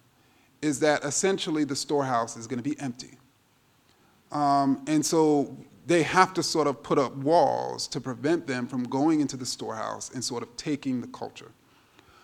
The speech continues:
What I would argue in response to that is that the storehouse is constantly being replenished, because that's how culture operates. Culture, whether it's the cultures of,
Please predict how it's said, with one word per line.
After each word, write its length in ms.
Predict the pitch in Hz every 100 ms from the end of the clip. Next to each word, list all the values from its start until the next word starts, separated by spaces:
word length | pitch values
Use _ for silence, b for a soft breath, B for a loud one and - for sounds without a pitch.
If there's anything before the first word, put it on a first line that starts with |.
| b _
What 120 | 156
I 100 | 175
would 260 | 247 208 135 - - _
argue 340 | 151 156 143 147
in 120 | 135
response 440 | 131 - 139 139
to 40 | 143
that 340 | 165 175 147 - b b b b b -
is 180 | 156 135
that 460 | 151 139 - -
the 100 | 135
storehouse 720 | 135 - 185 175 160 147 147 -
is 160 | 131
constantly 640 | - - 147 - 147 139 131
being 300 | 127 123 113
replenished, 680 | 117 - 104 - - - _ _ _ _ _
because 180 | - 139
that's 200 | 147 151
how 120 | 139
culture 480 | - - 143 - -
operates. 520 | 123 120 - - -
Culture, 760 | - - 185 190 185 120 120 120 b b b
whether 280 | - 143 147
it's 100 | 143
the 100 | -
cultures 540 | 135 170 160 165 143 135
of, 220 | 123